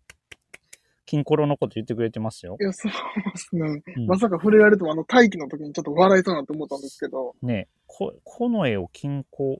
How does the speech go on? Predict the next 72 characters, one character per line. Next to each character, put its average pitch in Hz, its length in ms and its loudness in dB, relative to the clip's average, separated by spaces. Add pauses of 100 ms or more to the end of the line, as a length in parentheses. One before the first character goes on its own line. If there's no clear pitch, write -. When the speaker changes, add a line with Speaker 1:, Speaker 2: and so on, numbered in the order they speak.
Speaker 1:
こ - 180 -10
の 165 180 -6
絵 101 80 -4
を 90 200 -10
金 110 260 -14
庫。 - 160 -16
ち - 100 -6
ょ - 20 -2
っ - 20 -4
と、 - 180 -2 (580)
こ 160 120 -10
の 151 60 -2
辺 147 140 -2
ち - 80 -10
ょ - 40 -4
っ - 20 -8
と - 60 -10
調 110 160 2
べ 101 60 2
て 240 80 10
み 240 120 6
よ 95 80 -8
う。 - 20 -12 (180)
Speaker 2:
こ - 160 6
の、 294 80 10
こ 339 60 10
の - 20 8
頃 220 220 4
の 143 80 -8
や 139 80 -10
つ - 60 -20
で - 60 -20
す - 80 -20
か 135 60 -12
ね。 120 60 -12
Speaker 1:
あ、 139 100 4 (200)
こ - 240 0
の 233 140 6
頃 170 260 4
か。 98 120 -2
Speaker 2:
こ - 60 -6
の 123 60 4
頃。 180 100 8
Speaker 1:
あ、 156 180 -4
こ - 160 -8
の 226 160 -4
頃。 185 380 -4
Speaker 2:
こ - 160 -4
の 277 140 4
頃 202 260 6
僕 165 280 -2
多 185 120 -4
分 160 200 -6
金 208 300 0
コ 202 120 -2
ロ 196 100 2
っ 190 40 -6
て - 100 -16
言 131 80 -4
う - 40 -12
た 117 80 -12
ん 214 60 -12
で - 80 -20
す - 400 0
よ。 117 60 2
Speaker 1:
<laughs> - 1600 -16
あ 143 60 8
れ、 180 80 6
で 214 120 4
も 170 100 2
今 196 320 2
日 196 100 -12